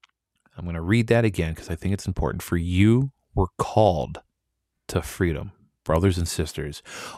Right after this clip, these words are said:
Only do not turn your freedom into an opportunity for the flesh, but serve one another through love.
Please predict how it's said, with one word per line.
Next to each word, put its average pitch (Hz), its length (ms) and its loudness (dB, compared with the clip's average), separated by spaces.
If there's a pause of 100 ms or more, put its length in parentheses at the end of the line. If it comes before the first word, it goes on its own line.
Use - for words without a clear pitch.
(120)
Only 120 260 6
do 113 300 4
not 113 260 4
turn 120 300 4
your 92 100 4
freedom 98 420 4
into 95 280 2
an 90 160 2
opportunity 107 920 0 (420)
for - 220 -6
the 85 80 -4
flesh, 98 600 0 (1300)
but - 160 -4
serve 104 560 2
one 76 160 -8
another 76 360 -10
through 85 220 -12
love. 82 460 -10